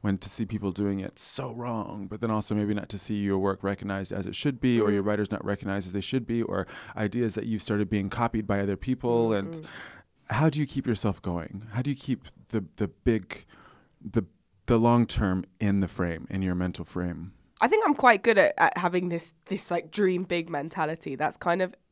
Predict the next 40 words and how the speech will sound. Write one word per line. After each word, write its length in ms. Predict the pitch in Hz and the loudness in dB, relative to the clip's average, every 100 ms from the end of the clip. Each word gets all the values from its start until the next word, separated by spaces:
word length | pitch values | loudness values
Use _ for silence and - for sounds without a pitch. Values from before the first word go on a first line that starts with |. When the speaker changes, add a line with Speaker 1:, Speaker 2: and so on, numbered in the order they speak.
| - | -2
Speaker 2:
in 160 | 170 | -2
my 160 | 160 151 | 0 -2
nature. 340 | 156 160 - | -2 -4 -4
And 180 | - 175 | -4 -2
sometimes 440 | 180 185 202 185 | -2 0 0 0
it 120 | 175 135 | -2 -4
means 260 | 156 160 | -4 -4
that 100 | - | -2
I 100 | 127 | -2
get 200 | 160 - | -2 -4
these 180 | 147 156 | -4 -6
really 160 | 156 151 | -6 -6
big 180 | 147 143 | -6 -6
ideas 440 | 143 143 127 190 | -6 -6 -6 -6
that 160 | - - | -8 -10
probably 500 | 156 - 196 226 220 | -10 -8 2 6 6
<laughs> 40 | |
aren't, 300 | 208 180 160 | 6 2 0
like, 220 | - 143 - - - | -2 -4 -4 -12 -10
the 80 | 175 | -6
most 240 | 160 156 | -6 -6
practical. 640 | - 156 - 160 165 190 - - - - | -8 -8 -8 -10 -6 -6 -8 -20 -20 -4
I'll, 300 | 170 170 170 - | 0 2 0 0
I'll 460 | 160 160 156 - _ _ _ - | 0 0 -4 -10 _ _ _ -6
often 280 | 180 165 175 | -4 -2 -6
come 200 | 185 165 | -4 -4
back 180 | 160 - | -4 -4
to 80 | |
the 60 | 156 | -2
office 360 | 143 160 151 151 | -2 -2 -6 -6
and 100 | 151 | -6
I 60 | |
can 160 | 151 165 | -6 -4
see 220 | - 160 | -2 0
Marielle 360 | 160 160 156 156 | 0 0 -2 -4
gives 180 | 160 160 | -8 -6
me 100 | 147 | -4
that 160 | 123 | -4
look 120 | 160 | -4
like, 180 | - 147 | -4 -8